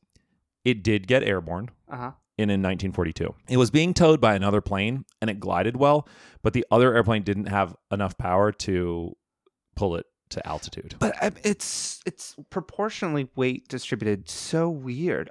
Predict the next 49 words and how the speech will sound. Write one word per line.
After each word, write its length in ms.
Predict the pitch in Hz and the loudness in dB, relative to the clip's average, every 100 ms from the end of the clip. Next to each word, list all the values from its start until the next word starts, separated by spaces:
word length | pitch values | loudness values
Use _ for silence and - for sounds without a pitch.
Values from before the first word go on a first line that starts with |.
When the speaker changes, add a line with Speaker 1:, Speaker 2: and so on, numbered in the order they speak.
| _ | _
Speaker 1:
S-, 80 | - | 4
but 140 | 170 | 6
it's 140 | 165 - | 6 2
hugely 640 | - 208 220 165 147 113 | 0 4 4 6 2 2
heavy, 420 | - 113 95 101 | 2 0 0 -4
right? 260 | 92 98 - | -2 -2 -2
So 120 | 110 | 0
this 160 | 127 | 2
thing 160 | - 147 | 2 0
is 120 | 113 | 0
hugely 520 | - - 120 107 95 90 | 0 4 4 6 2 0
heavy. 380 | 92 82 - - - _ _ _ | -2 -4 -6 -12 -20 _ _ _
I 80 | 131 | 0
mean, 160 | 139 | 2
literally 440 | 120 127 120 113 104 | 4 6 6 6 2
tons 320 | - 107 101 | -2 -4 -2
and 140 | 98 | -4
tons 180 | 90 92 | -4 -4
and 120 | 90 85 | -6 -6
tons. 340 | 92 - - - - _ | -8 -10 -18 -20 -20 _
So 120 | - | -4
you're 80 | 123 | -4
trying 220 | - 139 | 2 0
to 60 | 147 | 2
get 80 | 135 | 0
another 280 | 110 101 - | 2 0 0
airplane 300 | 95 107 95 | -2 -2 -6
to 60 | |
pull 240 | - - 110 | -4 -2 -2
it 60 | |
into 260 | 87 92 95 | -2 -6 -6
the 140 | 87 | -8
air. 380 | 85 85 98 110 - - _ _ - | -8 -6 -6 -8 -14 -20 _ _ 2
And 160 | 120 | 2
then, 320 | 123 123 117 - - | 4 0 -2 -4 -2
uh, 80 | |
the 180 | 117 117 | 0 0
concept 400 | 98 120 120 123 | 0 -2 -2 -2
was 140 | 104 87 | -4 -2
that 120 | 90 | -4
they'll 140 | 92 | -4
tow 360 | 85 - 107 110 | -4 -4 -2 -2
it 160 | 156 - _ _ _ - | -4 -8 _ _ _ -8
and 80 | |
Speaker 2:
Mm-hmm. 40 | 117 | -6
Speaker 1:
then 120 | 107 | -6
fly 400 | 98 107 107 110 | -8 -2 0 2
the 100 | 117 | -2
tank 320 | 110 110 110 | -4 -6 -6